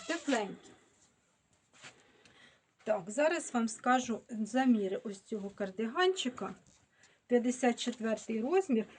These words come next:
напівокружність грудей шістдесят чотири сантиметри, напівокружність стегон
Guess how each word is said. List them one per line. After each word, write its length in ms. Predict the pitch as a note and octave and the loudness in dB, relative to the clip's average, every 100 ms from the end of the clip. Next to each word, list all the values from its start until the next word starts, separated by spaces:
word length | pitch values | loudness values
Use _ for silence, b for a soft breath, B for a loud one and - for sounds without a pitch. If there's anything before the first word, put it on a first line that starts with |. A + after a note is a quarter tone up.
| B | B
напівокружність 960 | A#3+ C4 D4 C#4+ C#4 D4 D4+ C#4 C4 A#3 | 2 2 4 2 2 6 6 6 4 4
грудей 360 | A#3+ A#3+ B3 A3 | 4 8 8 8
шістдесят 680 | - A#3 A#3 B3 B3+ A#3 | 4 2 2 6 8 6
чотири 460 | - A#3+ - F4 F#4+ | 4 2 4 4 4
сантиметри, 800 | - C4 A#3+ A3+ A3 G#3 G#3 G#3 B B B | 6 4 6 6 6 4 0 -4 B B B
напівокружність 1000 | B3 B3+ C4 C4 C4+ C4+ A#3+ B3 A3+ - | 8 8 6 6 8 8 8 8 6 4
стегон 600 | - - D#4+ E4+ E4 | 2 10 10 10 2